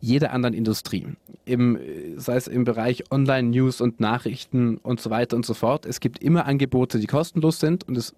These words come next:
da gibt's aber trotzdem immer eine Gruppe an Leuten, die bereit sind, für hochwertige Inhalte zu zahlen.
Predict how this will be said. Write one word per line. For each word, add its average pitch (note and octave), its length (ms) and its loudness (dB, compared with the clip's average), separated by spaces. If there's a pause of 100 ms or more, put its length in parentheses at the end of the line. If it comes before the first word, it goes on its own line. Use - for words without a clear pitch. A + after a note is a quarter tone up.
da A#2+ 100 0
gibt's B2 200 0
aber G#2+ 140 -2
trotzdem - 460 -2
immer E3+ 280 2
eine C#3 240 0
Gruppe C#3+ 440 2 (400)
an A#2+ 140 0
Leuten, B2 400 2
die C3+ 80 0
bereit A#2 440 0
sind, C3+ 200 -2
für A2+ 140 0
hochwertige A#2 500 0
Inhalte G#2+ 380 0
zu - 160 -10
zahlen. F2 340 -8